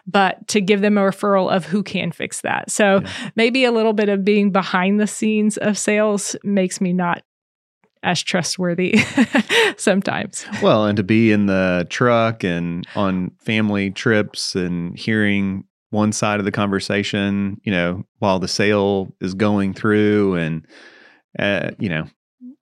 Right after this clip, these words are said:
Speaker 2: you've only got the valve in your truck that you can sell that hopefully fits this application. So whatever we need to do to make it fit, right,
Speaker 1: Right.
Speaker 2: is, is where he was coming from or where he comes from.
Speaker 1: The, yeah, and the great thing about that was his,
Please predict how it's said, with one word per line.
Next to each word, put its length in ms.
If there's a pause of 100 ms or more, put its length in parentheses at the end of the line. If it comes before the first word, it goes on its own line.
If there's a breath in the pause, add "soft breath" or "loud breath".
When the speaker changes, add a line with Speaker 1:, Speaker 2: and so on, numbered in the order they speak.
(300)
Speaker 2:
you've 140
only 200
got 180
the 120
valve 420
in 80
your 120
truck 320
that 120
you 140
can 300
sell 260
that 160
hopefully 360
fits 360
this 200
application. 760
So 280
whatever 240
we 100
need 180
to 60
do 160
to 80
make 220
it 100
fit, 280
right, 340
Speaker 1:
Right. 160
Speaker 2:
is, 380
is 220
where 240
he 140
was 140
coming 300
from 260
or 40
where 140
he 120
comes 220
from. 220
Speaker 1:
The, 120
yeah, 280
and 160
the 80
great 300
thing 180
about 300
that 200
was 280
his, 540